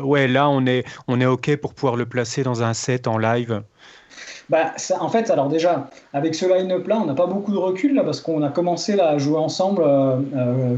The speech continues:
Speaker 2: que depuis, euh, euh, juillet.
Speaker 1: OK.
Speaker 2: Euh, donc, tu vois, on, en fait, on, comme on est très, très limité en, en temps,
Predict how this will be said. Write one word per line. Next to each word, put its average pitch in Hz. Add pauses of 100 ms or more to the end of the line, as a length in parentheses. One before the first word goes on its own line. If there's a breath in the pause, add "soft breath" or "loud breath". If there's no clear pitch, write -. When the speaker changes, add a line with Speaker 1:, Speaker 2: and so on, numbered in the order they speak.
Speaker 2:
que 165
depuis, 165
euh, 135 (180)
euh, 123
juillet. 170 (400)
Speaker 1:
OK. 113 (680 soft breath)
Speaker 2:
Euh, 127
donc, 139
tu 156
vois, 208
on, 175
en 143
fait, 208
on, -
comme 214
on 196
est 170
très, 208
très 202
limité 202
en, 156
en 160
temps, 240